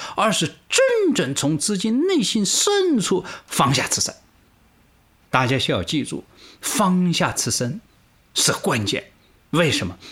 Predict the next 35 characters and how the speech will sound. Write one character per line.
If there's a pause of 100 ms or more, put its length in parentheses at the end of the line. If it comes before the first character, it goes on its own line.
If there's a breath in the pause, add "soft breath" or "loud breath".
(100 loud breath)
因
为
此
生
的
现
象 (240 loud breath)
就
是
最
迷
惑
人
的， (1120)
比
如 (280 loud breath)
各
种 (180)
名
利
享
受、 (240 loud breath)
自
我
的
奋
斗
争
取、 (180 loud breath)
实
现
自
我
价
值